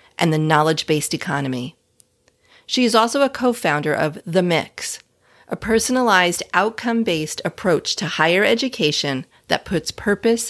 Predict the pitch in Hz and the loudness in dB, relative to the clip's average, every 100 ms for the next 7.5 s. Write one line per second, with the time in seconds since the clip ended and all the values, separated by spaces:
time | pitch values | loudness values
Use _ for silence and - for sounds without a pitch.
0 | - 170 139 - - 165 151 156 151 139 | -2 -2 -2 -4 -2 0 2 2 0 -2
1 | - 147 123 120 - - _ _ _ _ | -4 -4 -4 -6 -10 -12 _ _ _ _
2 | _ _ _ _ _ - _ - 302 311 | _ _ _ _ _ -20 _ 2 2 4
3 | 277 233 202 214 - 160 160 165 - 180 | 2 2 2 0 0 0 0 -2 0 0
4 | 190 240 240 - - 175 165 160 - 165 | 2 0 -2 -6 -2 -2 0 -4 -4 2
5 | 170 202 240 220 185 - 170 - - 165 | 4 4 4 2 0 -4 -8 -8 -6 -2
6 | 151 139 156 147 - 160 185 156 160 - | -2 0 -2 -2 -4 -4 -2 -2 -2 -2
7 | 151 - - - - | -4 -6 -10 -14 -14